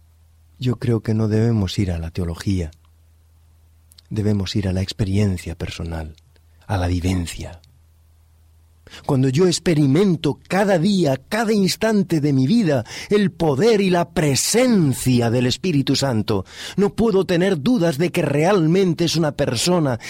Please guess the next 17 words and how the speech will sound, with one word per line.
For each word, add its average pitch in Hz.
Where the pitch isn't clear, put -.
que 202
está 220
a 190
mi 156
lado, 175
que 185
me 175
instruye, 165
que 214
me 180
guía, 170
que 190
me 175
fortalece, 160
que 185
me 185
consuela, 170